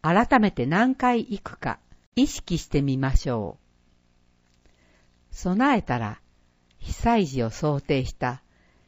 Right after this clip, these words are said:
瀬戸市民総ぐるみ防災訓練に参加しましょう。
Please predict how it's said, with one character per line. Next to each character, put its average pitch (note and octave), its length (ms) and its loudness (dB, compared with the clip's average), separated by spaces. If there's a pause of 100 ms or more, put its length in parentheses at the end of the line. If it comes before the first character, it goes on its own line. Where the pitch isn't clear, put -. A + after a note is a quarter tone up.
(160)
瀬 - 180 4
戸 C4+ 140 4
市 C4 180 2
民 C#3 300 2
総 B3+ 320 6
ぐ A#3 120 6
る E3 100 4
み C3+ 220 -2
防 G#3 200 6
災 B3+ 240 2
訓 A#3 280 2
練 C3 200 0
に A2 120 -4
参 D#3 260 -4
加 D3 120 -4
し - 160 -8
ま C3+ 120 -2
し - 140 -6
ょ A#2 240 -4
う。 - 1800 -20